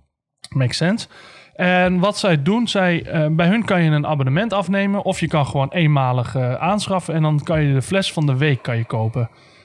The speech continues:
Dan krijg je dus per maand, altijd de eerste van de maand, worden die pakketten verstuurd. En dan krijg je een pakket en als je zit te kijken naar ons, eh, ons Instagram en, eh, eh,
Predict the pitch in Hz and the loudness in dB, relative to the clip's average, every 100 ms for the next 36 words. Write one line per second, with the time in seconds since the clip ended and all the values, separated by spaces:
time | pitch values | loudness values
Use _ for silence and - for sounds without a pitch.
0 | _ 143 180 160 - 139 - 202 202 170 | _ -4 0 0 -2 -6 -2 0 2 2
1 | 196 175 175 147 139 185 202 - 147 123 | 2 0 0 0 -2 0 -2 0 0 0
2 | 143 131 143 143 127 135 123 123 - - | 0 2 2 2 2 0 0 -2 -2 -4
3 | 135 127 - 123 196 233 - - _ _ | -4 -4 -4 -2 0 0 -2 -14 _ _
4 | - _ 165 156 214 190 156 143 139 190 | -20 _ 0 2 2 2 2 0 0 -2
5 | 208 160 156 156 - 147 131 - 143 127 | 0 0 2 0 0 0 0 -2 -4 -2
6 | 160 170 160 143 135 135 123 135 131 123 | 0 0 0 0 2 0 0 -2 -2 0
7 | 120 123 127 131 143 - 165 147 143 143 | -2 -4 -6 -4 -4 -2 -2 -2 -2 0
8 | 135 131 135 127 123 123 123 139 127 127 | 0 0 0 0 0 0 -2 -2 -2 -2